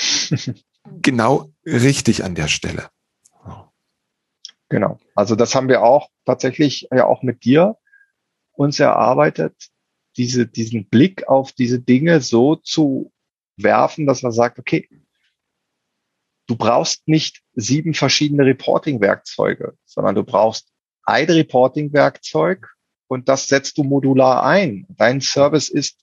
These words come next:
Speaker 1: ich mache Management-Reporting oder ich, ich mache grundsätzlich Reporting-Auswertung.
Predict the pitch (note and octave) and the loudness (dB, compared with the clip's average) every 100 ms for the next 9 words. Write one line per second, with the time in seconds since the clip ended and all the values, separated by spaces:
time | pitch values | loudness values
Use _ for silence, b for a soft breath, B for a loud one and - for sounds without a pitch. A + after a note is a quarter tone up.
0 | _ B2+ - C3 B2+ C#3 C#3+ D3+ - A#2 | _ -10 -2 -2 0 2 2 2 -2 -6
1 | A2+ - - - - A2 A2 A2+ - - | -6 -6 -2 -2 -4 -10 -2 -2 -2 -10
2 | - B2+ C3+ A#2 D3 F#3 E3 - B2 - | -2 0 0 2 2 4 0 -2 -8 -12
3 | - - A2 A2+ - G#2+ - A2 G2+ G#2+ | -10 -6 0 0 2 0 0 0 0 0
4 | - G#2+ G#2+ G#2+ A2 A2+ | 0 0 0 -2 -10 -14